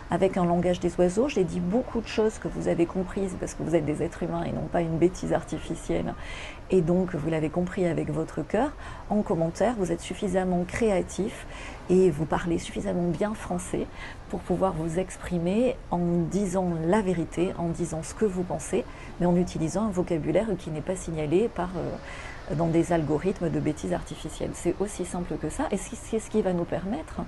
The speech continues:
de, euh, passer cette phase d'inquisition qui sera provisoire à la rentrée et qui va nous permettre au contraire de renforcer, hein, euh, notre, euh, libre arbitre, notre liberté, euh, de dire absolument ce que l'on veut et notre, euh,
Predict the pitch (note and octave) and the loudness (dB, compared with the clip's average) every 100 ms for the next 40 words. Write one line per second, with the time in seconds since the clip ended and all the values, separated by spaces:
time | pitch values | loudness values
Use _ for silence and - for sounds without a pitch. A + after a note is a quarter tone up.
0 | - - - - - E3+ G3+ G3 D#3+ F3+ | -10 -12 -12 -8 0 4 6 6 6 4
1 | G#3 G#3+ - G#3+ F3 E3+ - F#3 E3+ E3+ | 2 -2 -2 0 0 -2 -2 -2 -2 -4
2 | F3 D3+ D#3 - A3+ C4+ D3+ - E3+ - | -4 -4 -4 -2 -2 -2 -4 -4 -6 -4
3 | D#3+ D#3+ D3+ E3+ F3+ E3+ - E3 D#3+ D3+ | -2 -2 2 2 2 -2 -2 -2 -2 -4
4 | - G#3 - - - - - G3 F#3 F3+ | -2 -2 -2 -8 -12 -10 -2 -2 0 -2
5 | E3+ D#3 - D#3+ G3 - D#3 D#3 - G#3+ | 0 -2 -4 -2 -2 -2 -6 -6 -6 0
6 | E3+ E3+ A3 A#3 - - D#4 B3+ G#3 - | 2 2 2 0 -4 -2 0 2 0 -4
7 | - - - F3+ F3+ E3 D#3 F3+ F3+ - | -10 -10 -4 0 2 2 2 2 0 -2
8 | F3 D#3 D3 B2+ D3+ D#3+ D#3+ D#3 D#3 E3 | 0 2 2 2 4 4 2 0 0 0
9 | C4+ - F3+ D#3 - D3+ D#3+ D#3+ - - | 0 0 -2 -2 -2 -2 0 -2 -4 2
10 | E3+ F3 - D#3 D3+ D3+ E3 D3 - D#3+ | 6 6 4 0 -2 0 -2 -2 -4 -2
11 | E3 D#3+ E3 - F3 D#3+ D#3+ G#3 - - | -2 -4 -6 -2 -2 -2 0 0 0 -6
12 | - - - - G3 F#3+ F3+ - E3+ D#3+ | -12 -12 -4 2 4 4 2 -2 -2 0
13 | D#3 D#3+ | 0 2